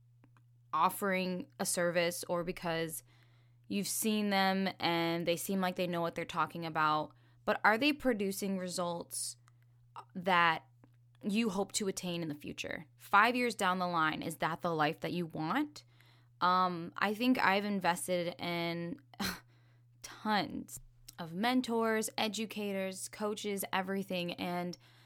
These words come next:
there are pros and cons. And then when I kind of,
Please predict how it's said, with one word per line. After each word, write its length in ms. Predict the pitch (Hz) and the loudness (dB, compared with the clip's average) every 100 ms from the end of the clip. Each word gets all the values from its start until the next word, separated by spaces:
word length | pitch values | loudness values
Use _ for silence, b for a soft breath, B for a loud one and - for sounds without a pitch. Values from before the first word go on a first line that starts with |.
| b b - | b b -4
there 380 | 202 240 262 - | 2 4 4 4
are 480 | 220 226 226 226 | 4 6 4 2
pros 320 | 226 - 269 285 | 0 2 2 4
and 180 | 277 | 2
cons. 800 | 269 220 202 202 240 254 - - b b b - | 2 2 2 2 0 -2 -4 -10 b b b 0
And 200 | 214 226 | 2 4
then 380 | 226 220 220 - | 4 2 0 -2
when 160 | 220 | -2
I 140 | 233 233 | 0 0
kind 260 | 226 233 | 0 0
of, 240 | 240 247 | 0 -2